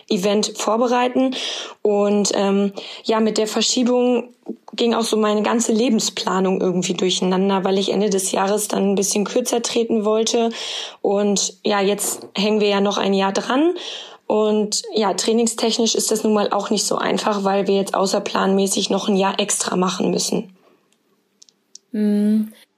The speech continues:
Speaker 2: Weißt du noch, wo du warst, als du von der Absage erfahren hast?
Speaker 1: Ja, ich kam gerade vom Training nach Hause und, ähm, dann habe ich einen Anruf bekommen, dass die nächsten Qualifikationswettkämpfe abgesagt werden und somit auch die Olympischen Spiele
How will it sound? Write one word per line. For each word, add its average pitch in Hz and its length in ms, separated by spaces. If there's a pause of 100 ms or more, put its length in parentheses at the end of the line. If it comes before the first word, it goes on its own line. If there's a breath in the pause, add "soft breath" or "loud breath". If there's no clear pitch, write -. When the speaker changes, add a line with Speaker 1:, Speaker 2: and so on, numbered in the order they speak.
(200 loud breath)
Speaker 2:
Weißt 208 380
du 285 40
noch, 277 220
wo 220 140
du 196 180
warst, 208 540
als 247 120
du 262 80
von 262 140
der 240 100
Absage 247 360
erfahren 208 420
hast? 294 400 (760 loud breath)
Speaker 1:
Ja, 254 320
ich - 180
kam 277 260
gerade 247 220
vom 233 220
Training 240 380
nach 220 200
Hause 226 440
und, 208 420
ähm, 208 480
dann 208 180
habe 208 140
ich 214 100
einen - 120
Anruf 226 340
bekommen, 247 560 (560 loud breath)
dass 208 680
die 208 280
nächsten 220 420
Qualifikationswettkämpfe 233 1400
abgesagt 220 600
werden 214 480
und 208 400
somit 208 380
auch 190 140
die - 120
Olympischen 202 460
Spiele 269 580